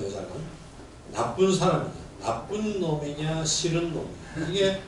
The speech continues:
일차적인 논쟁거리예요. 동성애자가 나쁜 놈입니까? 싫은 놈? 이때 놈은 특정 성이 아니고 일반 놈이잖아요.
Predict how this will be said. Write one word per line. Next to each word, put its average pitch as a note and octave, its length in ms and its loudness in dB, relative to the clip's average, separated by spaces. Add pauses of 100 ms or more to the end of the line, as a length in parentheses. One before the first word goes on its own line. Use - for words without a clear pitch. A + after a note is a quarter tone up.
(360)
일차적인 C#3+ 580 0
논쟁거리예요. G#2+ 520 -6 (1500)
동성애자가 D3+ 680 -2 (720)
나쁜 G3 300 0
놈입니까? B2+ 520 2
싫은 C#3 300 -6
놈? - 80 -8 (180)
이때 D3 200 -2
놈은 C#3 380 2 (280)
특정 D3+ 320 -2
성이 C3 320 -4
아니고 B2+ 300 -6
일반 B2 280 -4
놈이잖아요. - 500 -10